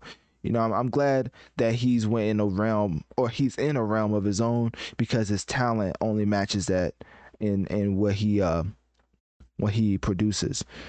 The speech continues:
So Khalid has put out Softest Touch, and the single out now. And if you just are so sick of love songs,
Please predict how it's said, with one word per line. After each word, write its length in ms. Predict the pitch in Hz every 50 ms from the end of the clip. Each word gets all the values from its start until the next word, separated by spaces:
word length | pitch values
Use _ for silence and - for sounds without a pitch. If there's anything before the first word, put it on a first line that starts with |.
| - -
So 440 | - - 127 120 110 101 98 95 - - - - _ -
Khalid 560 | - 127 120 123 156 175 180 180 185 180 208 - _ - _ _ _ _ -
has 180 | - 127 110 -
put 240 | - - 156 135
out 240 | 139 131 127 127 -
Softest 560 | - - - 143 123 135 - - 135 123 -
Touch, 460 | - - - 104 95 - - - - - - - - - - - _ -
and 280 | 110 113 113 110 107 107
the 40 |
single 400 | 104 - - 143 139 135 135 120 - -
out 240 | 110 120 110 -
now. 380 | 98 101 95 92 90 92 107 - - _ _ _ _ _ _ -
And 500 | 113 113 107 104 104 101 98 101 92 - -
if 200 | 104 113 104 -
you 160 | 113 113 117
just 460 | 107 120 131 139 147 147 - - - - _ _ _ _ _ _ _ _ _ _ - -
are 100 | - 107
so 300 | 104 - - - 156 156
sick 300 | 165 - - - 151 120
of 100 | 139 117
love 220 | 120 127 123 120 -
songs, 560 | - 127 120 117 117 113 113 113 - -